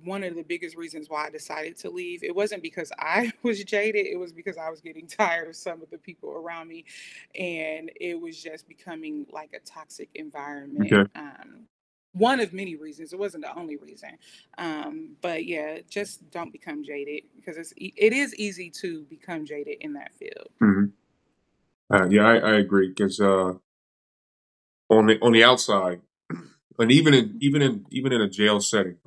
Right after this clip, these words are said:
Speaker 2: um, one, one thing that affects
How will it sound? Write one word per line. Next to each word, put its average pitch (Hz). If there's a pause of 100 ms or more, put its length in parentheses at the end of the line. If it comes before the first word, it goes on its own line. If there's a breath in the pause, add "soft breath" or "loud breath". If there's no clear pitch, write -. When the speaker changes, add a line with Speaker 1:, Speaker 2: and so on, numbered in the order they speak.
(100)
Speaker 2:
um, 92 (500)
one, 113
one 117
thing 107
that 98
affects 101